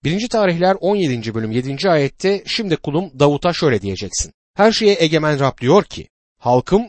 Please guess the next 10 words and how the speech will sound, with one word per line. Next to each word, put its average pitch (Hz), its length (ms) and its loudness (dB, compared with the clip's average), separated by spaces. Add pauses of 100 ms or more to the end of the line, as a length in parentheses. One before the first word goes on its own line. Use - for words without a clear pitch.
(100)
İsrail'e 139 760 2 (160)
önder 143 520 2
olasın 117 480 0
diye 117 280 2 (240)
seni 185 220 2
otlaklardan 151 920 0 (220)
ve 139 120 2
koyun 165 480 -2
gütmekten 123 500 -2
aldım." 104 300 -2